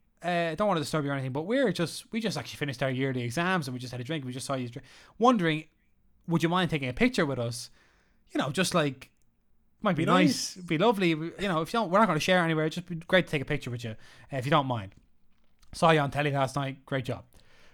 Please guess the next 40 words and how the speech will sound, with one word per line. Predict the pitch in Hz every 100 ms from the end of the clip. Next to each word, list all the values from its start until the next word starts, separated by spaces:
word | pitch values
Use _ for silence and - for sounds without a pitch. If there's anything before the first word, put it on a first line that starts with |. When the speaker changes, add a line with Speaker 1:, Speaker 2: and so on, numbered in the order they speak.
| - -
Speaker 1:
And | 156 156 147 143 143 156 _ -
he | -
kinda | - 208
looks | 165 170 180 -
up | 147 - - - - - -
with | 147
a | 139
look | 185 170
of | 120
disdain | 131 - 165 165 156
and | 139 127
grumpiness, | 151 151 139 131 120
and | 127
he | 131
kinda, | - 143 139
as | 127
if, | 156 -
like, | 127
he |
gets | 123 135
this | 139 131
all | 123
the |
time, | 117 147 139
which, | 143 -
by | 208
the | 175
way, | 147
he | 139
definitely | 147 170 - 151 127
doesn't | 147 151 139
get | 135
it | 135
all | 123
the | 120
time | 131
when | 120
he's | 120 117
in | 117
Dublin. | 131 110 98